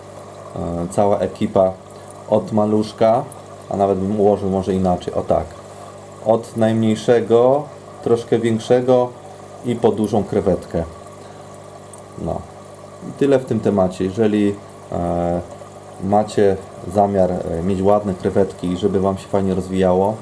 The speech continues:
e, no to polecam te pokarmy ze względu na to, że one są bardzo fajnie skomponowane z bardzo dobrych produktów, komponentów.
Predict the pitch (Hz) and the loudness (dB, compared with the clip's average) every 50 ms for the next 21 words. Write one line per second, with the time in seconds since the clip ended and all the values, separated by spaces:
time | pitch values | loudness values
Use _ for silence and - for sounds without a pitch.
0 | - - - - - - - - - - - - - 85 82 82 - - 98 113 | -10 -16 -18 -18 -18 -18 -20 -20 -20 -20 -16 -12 -10 -8 -8 -8 -8 -10 -8 -6
1 | 107 107 101 - 110 - 117 107 107 107 - 113 104 107 - 110 101 - - - | -6 -4 -4 -4 -2 2 4 4 4 4 2 0 -2 0 0 -2 -2 -2 -4 0
2 | - 95 95 98 101 101 95 101 95 92 98 98 98 95 95 92 95 95 95 - | 2 2 2 2 0 -2 -2 -2 -2 0 -2 -2 0 0 0 2 2 2 2 0
3 | 107 101 - 98 80 95 92 92 92 - 95 92 92 95 - - - - - - | -2 -2 0 0 0 0 0 -2 -2 -2 -4 -4 -4 -6 -10 -16 -18 -20 -20 -12
4 | - 101 95 104 104 107 110 104 - 107 104 104 101 101 - 107 95 - - 101 | -4 0 0 0 0 0 -2 -2 0 0 0 0 -2 -4 -4 -4 -2 -2 -2 0
5 | 98 95 90 98 101 104 104 98 90 87 85 82 104 110 110 110 - 101 95 104 | 0 2 2 2 2 2 0 -2 -2 -6 0 2 2 2 2 0 -2 0 0 0
6 | 98 - 104 98 - - 101 92 - 95 90 - - - - - 101 95 - - | 0 0 -2 -4 -2 -2 0 2 2 0 0 -2 -6 -12 -6 -4 -4 -2 0 0
7 | 104 104 101 95 90 - - 80 | 0 2 2 0 0 -2 -4 -8